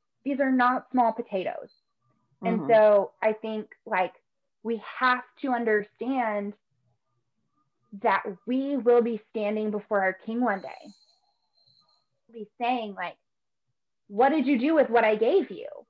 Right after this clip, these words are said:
Speaker 1: And in America, we were given a vote.
Speaker 2: We're
Speaker 1: That's
Speaker 2: given
Speaker 1: not
Speaker 2: a
Speaker 1: true
Speaker 2: lot.
Speaker 1: everywhere else. Yeah, we were given a lot more than a vote.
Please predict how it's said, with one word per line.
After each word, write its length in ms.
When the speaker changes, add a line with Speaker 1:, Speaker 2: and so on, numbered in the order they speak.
Speaker 1:
And 200
in 140
America, 800
we 140
were 120
given 300
a 60
vote. 280
Speaker 2:
We're 100
Speaker 1:
That's 120
Speaker 2:
given 140
Speaker 1:
not 140
Speaker 2:
a 80
Speaker 1:
true 140
Speaker 2:
lot. 100
Speaker 1:
everywhere 400
else. 200
Yeah, 300
we 100
were 120
given 260
a 60
lot 180
more 160
than 120
a 40
vote. 280